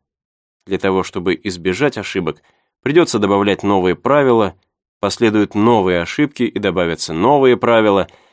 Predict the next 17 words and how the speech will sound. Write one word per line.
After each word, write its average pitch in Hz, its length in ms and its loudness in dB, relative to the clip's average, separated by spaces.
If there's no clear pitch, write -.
Постепенно 160 600 4
программа 147 520 4
разрастётся 131 680 0
до 117 120 2
гигантских 113 680 0
размеров, 107 680 0
до 101 180 -2
миллиона 147 500 4
строчек 110 480 -4
кода, 87 380 -4
и 104 60 -2
начнёт 104 400 0
давать 104 260 0
сбои 104 520 2
из-за 110 280 -2
собственной 95 520 -4
сложности. 82 680 -4